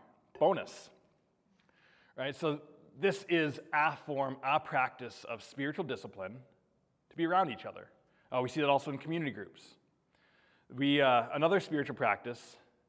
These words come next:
is time around the Word, which is why I extra encouraged opening up a Bible. Right? It's interesting to look at trends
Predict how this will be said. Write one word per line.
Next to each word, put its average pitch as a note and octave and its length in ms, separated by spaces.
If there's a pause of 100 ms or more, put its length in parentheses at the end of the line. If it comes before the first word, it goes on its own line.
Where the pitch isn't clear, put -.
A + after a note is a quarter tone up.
(180)
is B2+ 120
time C3+ 220
around B2 140
the A#2 60
Word, G2 280
which G#2+ 140
is A2 100
why A2 340
I - 120
extra B2 380
encouraged G#2 540 (360)
opening C3 220
up A#2+ 80
a A2 40
Bible. G2+ 380 (1500)
Right? A#2+ 140
It's A2+ 240 (800)
interesting F#3+ 440
to D3+ 180
look D3 360
at B2+ 360
trends A2 500